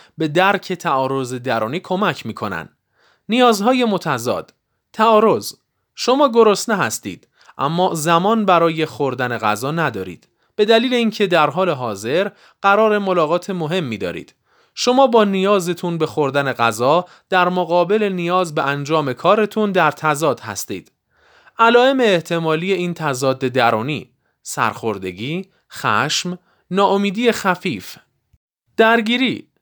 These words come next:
شما امشب برنامه‌ای برای گردش دارید، اما کودکتون تنهاست و میگه که واقعاً می‌خواد امشب با اون وقت بگذرونید. در این مورد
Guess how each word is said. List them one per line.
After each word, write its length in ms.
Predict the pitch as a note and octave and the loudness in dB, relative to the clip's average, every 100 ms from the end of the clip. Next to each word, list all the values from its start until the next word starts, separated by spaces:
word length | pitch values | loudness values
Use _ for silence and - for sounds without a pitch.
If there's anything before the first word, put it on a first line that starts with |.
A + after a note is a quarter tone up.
| - | -10
شما 320 | - C4+ D4+ | -6 -2 -2
امشب 300 | C4 A3 A#3 | -2 2 2
برنامه‌ای 600 | G#3+ G3+ F3+ F3 F3 G3+ | 4 4 4 2 0 -2
برای 320 | D3 C#3 C3+ | 0 0 0
گردش 480 | B2 B2+ A#2+ A#2 A2+ | -2 -2 -2 -2 -6
دارید، 260 | - A#2 A#2+ | -4 -4 0
اما 240 | C#3+ F3+ | -2 -2
کودکتون 640 | F#3 E3 F#3 F3+ G#3+ A3+ G#3 | -2 0 0 0 -4 -4 -2
تنهاست 560 | G#3 F3+ G3 E3 - | 0 0 2 0 0
و 140 | C#3 C3 | -2 -2
میگه 240 | C3+ D3 | -2 -4
که 140 | D3+ D3 | -4 -4
واقعاً 440 | C3+ B2+ A#2 D#3 | 0 2 2 0
می‌خواد 360 | G3+ D#3 F3 E3 | 0 -2 -2 -2
امشب 360 | D3+ C#3 F#3 G3 | -4 -2 0 0
با 180 | F3 | 0
اون 240 | D#3 E3 A3 | -2 0 -2
وقت 420 | D3+ A2 - - | 0 0 0 -4
بگذرونید. 720 | G#2+ - A2+ G2 F2+ D#2 _ _ _ _ | -6 -4 -4 -4 -8 -14 _ _ _ _
در 140 | G#3+ A3+ | 2 2
این 140 | C4+ | 2
مورد 400 | A3+ E3 F#3+ A#3+ | 2 2 2 0